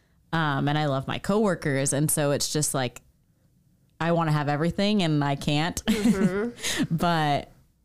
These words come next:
Speaker 1: yeah, that was my, I'm working through that.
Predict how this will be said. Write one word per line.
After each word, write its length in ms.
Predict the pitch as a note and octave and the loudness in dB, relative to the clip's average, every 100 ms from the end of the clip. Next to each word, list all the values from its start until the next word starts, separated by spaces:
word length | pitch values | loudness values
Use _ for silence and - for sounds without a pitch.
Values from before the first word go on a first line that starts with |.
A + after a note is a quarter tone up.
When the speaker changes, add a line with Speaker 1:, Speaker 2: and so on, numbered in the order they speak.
| _ | _
Speaker 1:
yeah, 420 | F3+ F3 G3 E3 E3 E3+ - | -6 -2 0 0 -4 -6 -4
that 200 | F3 C#3 | -2 0
was 180 | F3+ | 2
my, 500 | F3 E3 D#3 D3+ D#3+ E3+ - _ | 2 2 2 2 0 -2 -10 _
I'm 200 | F#3+ G#3+ | 2 4
working 320 | A3+ A3+ A3 | 2 2 0
through 260 | G3 E3+ D#3 | 0 -6 -10
that. 280 | D3 C3+ | -12 -14